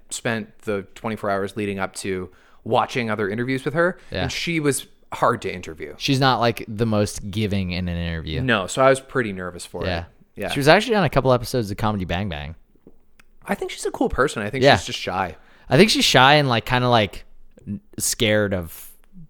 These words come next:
Speaker 2: you know, getting hurt. I heard she got, like, attacked one time or something.
Speaker 1: Oh, wow.
Speaker 2: Yeah.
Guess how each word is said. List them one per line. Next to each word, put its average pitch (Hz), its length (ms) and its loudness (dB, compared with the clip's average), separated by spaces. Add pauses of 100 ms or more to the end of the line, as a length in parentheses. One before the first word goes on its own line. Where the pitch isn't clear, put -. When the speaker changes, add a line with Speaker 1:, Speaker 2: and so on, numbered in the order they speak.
(340)
Speaker 2:
you 104 120 -6
know, 87 160 -8 (260)
getting 90 300 -8
hurt. 90 240 -4
I 107 100 2
heard 127 160 2
she - 80 -6
got, 107 160 0
like, 92 140 -4
attacked 85 400 -4
one 90 120 -8
time 78 280 -8
or 76 40 -10
something. 87 320 -12
Speaker 1:
Oh, 175 100 -4
wow. 117 420 0
Speaker 2:
Yeah. 82 220 -4